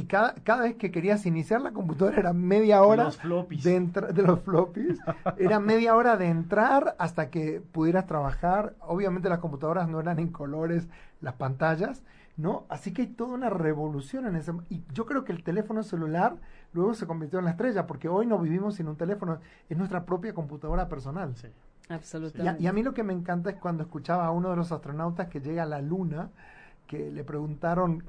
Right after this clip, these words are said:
Speaker 1: este, cómo ve la tecnología actual, y él dice, "Increíble", dice, "solamente pensar que nosotros pisamos la luna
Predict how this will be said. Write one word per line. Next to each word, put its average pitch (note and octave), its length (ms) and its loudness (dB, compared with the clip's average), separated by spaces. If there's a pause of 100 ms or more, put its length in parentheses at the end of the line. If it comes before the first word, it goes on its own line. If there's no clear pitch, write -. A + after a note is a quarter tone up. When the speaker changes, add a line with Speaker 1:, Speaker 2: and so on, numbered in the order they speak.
(120)
Speaker 1:
este, D#3 220 -12
cómo F3 300 0
ve F#3 100 2
la G3+ 160 0
tecnología D3+ 480 -6
actual, D#3+ 400 -4
y D3+ 80 -6
él F3 140 -6
dice, G3+ 420 -4
"Increíble", F3 840 0 (340)
dice, F3 360 -2 (200)
"solamente G#3+ 560 0
pensar F3 440 -2
que F3 120 -4
nosotros F#3 360 0
pisamos G3 540 -2
la D3 140 0
luna G3+ 380 2